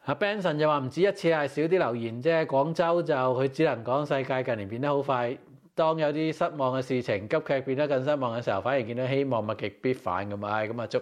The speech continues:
你好運啦嚇。Liam 又 hello，好耐冇見啦。阿曾 Pan 都話端午節快樂，誒，其實 K 言喎，佢打撚錯啊。喂，其實端午節有乜撚嘢快樂嘅？即係，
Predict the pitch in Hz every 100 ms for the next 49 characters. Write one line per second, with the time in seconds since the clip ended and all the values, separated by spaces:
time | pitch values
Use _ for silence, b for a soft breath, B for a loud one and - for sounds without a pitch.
0 | 104 101 101 107 95 98 101 98 90 92
1 | 107 123 156 175 175 151 139 156 147 143
2 | 139 127 127 139 123 123 113 - B B
3 | B B B B B 131 139 170 165 170
4 | 165 156 156 160 160 151 135 127 151 143
5 | 120 123 113 113 107 95 85 - 92 92
6 | 85 85 - - 120 127 131 - 185 196
7 | 202 185 120 107 92 90 104 117 110 104
8 | 110 120 - 90 82 - B B B B
9 | B B 180 175 135 131 131 - _ _
10 | 190 196 156 139 147 143 123 135 139 131
11 | 120 113 107 - 101 101 92 - 98 98
12 | 98 104 95